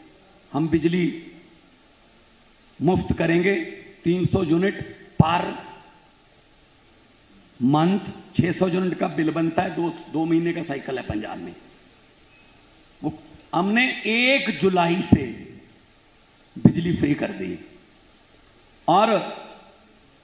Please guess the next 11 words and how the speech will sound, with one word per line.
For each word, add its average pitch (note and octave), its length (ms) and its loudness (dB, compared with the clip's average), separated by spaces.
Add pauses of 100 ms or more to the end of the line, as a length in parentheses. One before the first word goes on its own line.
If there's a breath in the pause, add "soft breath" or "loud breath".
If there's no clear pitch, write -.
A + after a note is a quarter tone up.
(120)
जुलाई F3 400 4
और A#3+ 140 0
अगस्त G3 420 2
का A3+ 80 -4
बिल G3 520 -2
सितंबर F#3+ 480 0
के A3 140 -2
पहले F3 300 0
हफ्ते D3+ 320 0
में C3+ 120 -2
आएगा। F#2+ 380 -4